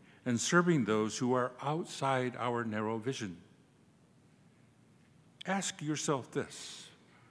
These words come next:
If I encountered my most bitter rival in the social, cultural, or political realm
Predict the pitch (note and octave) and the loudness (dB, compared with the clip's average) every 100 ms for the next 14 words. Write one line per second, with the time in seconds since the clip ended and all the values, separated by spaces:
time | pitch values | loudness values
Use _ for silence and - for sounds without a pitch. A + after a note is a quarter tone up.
0 | - - - - - - - - - D#3+ | -20 -20 -20 -20 -20 -20 -20 -20 -2 2
1 | F#3+ G3+ A3 F3 D3 D3+ D3+ D3 B2+ B2 | 8 8 8 6 6 6 6 4 4 4
2 | A#2+ B2+ A2+ G2+ F2 C#3+ C#3+ A#2 G#2+ F#2+ | 4 4 0 -6 2 4 4 4 2 0
3 | F#2 F2+ - - - - - - A#2 A#2 | -6 -10 -14 -20 -20 -20 -10 -2 2 2
4 | - C#3 C3 - G#2+ F#2 - C3+ B2+ - | 4 6 4 0 -2 -4 -2 -2 -2 -4
5 | G#2 F#2 F#2 - - - - - A2+ B2 | -4 -4 -10 -20 -20 -20 -14 -4 -2 0
6 | A2 C3 C3 A2 F2+ F2+ F2 F2 | 2 2 0 -4 -4 -6 -10 -14